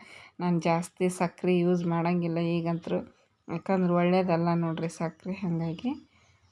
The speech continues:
ಜ್ಯೂಸ್ ಗೀಸ್ ಎಲ್ಲ ಕುಡಿದ್ವಿ. ಕುಡಿದಾದ್ಮೇಲೆ ನೋಡ್ಬೋದು, ಒಂದು ಪಾರ್ಸೆಲ್ ಬಂದಿತ್ತು, ಮೀಶೋದೊಳಗೆ ಆರ್ಡರ್ ಮಾಡಿದ್ದೆ ನಾನು.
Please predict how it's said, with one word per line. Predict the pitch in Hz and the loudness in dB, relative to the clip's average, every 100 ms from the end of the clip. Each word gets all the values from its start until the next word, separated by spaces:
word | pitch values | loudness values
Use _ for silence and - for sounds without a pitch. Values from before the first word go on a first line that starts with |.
| - | -4
ಜ್ಯೂಸ್ | 208 220 214 | 2 2 2
ಗೀಸ್ | 202 202 208 | -2 -2 -2
ಎಲ್ಲ | 185 190 | 0 0
ಕುಡಿದ್ವಿ. | 190 196 208 196 190 185 - | -2 -2 0 0 -2 -4 -12
ಕುಡಿದಾದ್ಮೇಲೆ | - 190 185 180 185 185 185 180 | -4 2 4 4 2 0 0 0
ನೋಡ್ಬೋದು, | 190 180 185 180 175 175 202 220 - - - | 2 2 2 0 -2 -4 -6 -8 -18 -20 -8
ಒಂದು | 180 | -6
ಪಾರ್ಸೆಲ್ | 180 180 170 - 196 | 0 2 2 2 2
ಬಂದಿತ್ತು, | 190 180 175 - 208 220 202 | 2 2 0 -2 -6 -4 -4
ಮೀಶೋದೊಳಗೆ | 190 180 196 185 180 170 | -4 0 0 2 2 2
ಆರ್ಡರ್ | 170 165 170 | 2 0 0
ಮಾಡಿದ್ದೆ | 175 165 165 175 170 | 0 0 -2 -2 -2
ನಾನು. | 160 160 226 269 | -2 -4 -6 -10